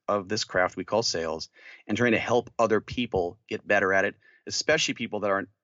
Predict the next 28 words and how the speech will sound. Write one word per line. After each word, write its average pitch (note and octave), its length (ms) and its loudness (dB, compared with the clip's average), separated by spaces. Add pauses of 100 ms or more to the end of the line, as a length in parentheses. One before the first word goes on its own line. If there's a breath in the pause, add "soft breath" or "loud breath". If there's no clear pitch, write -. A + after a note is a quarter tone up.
(100)
don't - 180 -6
consider G#2+ 360 0
them, F2+ 220 -4 (140)
themselves F#2+ 460 0
naturally, F#2 720 0 (420)
uh, E2+ 160 0
s-, - 220 -6 (420)
s-, A2+ 80 -2 (180)
salespeople. - 800 0
There's F#2 140 0
a G2 60 4
lot G#2+ 200 4
of G#2 60 0
myths G#2 380 0
about E2+ 220 -2
sales. E2 380 -2
One G#2 320 2
being F2+ 260 -2
ex-, F#2+ 160 -2 (100)
you G2 100 -4
have - 80 -4
to F#2 80 -10
be F2+ 60 2
extroverted. E2 480 -2
You F#2+ 80 -6
do F#2 120 -2
not. F2 300 0 (800 loud breath)
Um, F#2 380 4